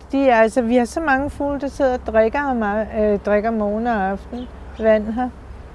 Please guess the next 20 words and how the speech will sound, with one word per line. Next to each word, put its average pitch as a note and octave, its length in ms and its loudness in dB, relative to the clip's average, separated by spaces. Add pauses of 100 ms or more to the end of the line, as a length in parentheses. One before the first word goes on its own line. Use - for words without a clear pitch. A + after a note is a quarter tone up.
(300)
Vi A#3+ 140 2
sørger C4+ 260 4
for, D4+ 140 -2
at - 40 2
der D4+ 60 6
er C#4+ 120 6
vand A#3+ 360 4
alle A#3+ 240 4
mulige A#3+ 440 4
steder. G#3+ 440 4 (680)
Og G#3+ 160 -6
det, B3+ 340 4 (260)
øh, A3+ 60 -6 (840)
det, B3 200 0
det C4+ 160 2
tiltrækker D4 680 -2
dem C#4 140 -2
altså B3+ 400 2
faktisk A#3+ 380 0
også B3 260 0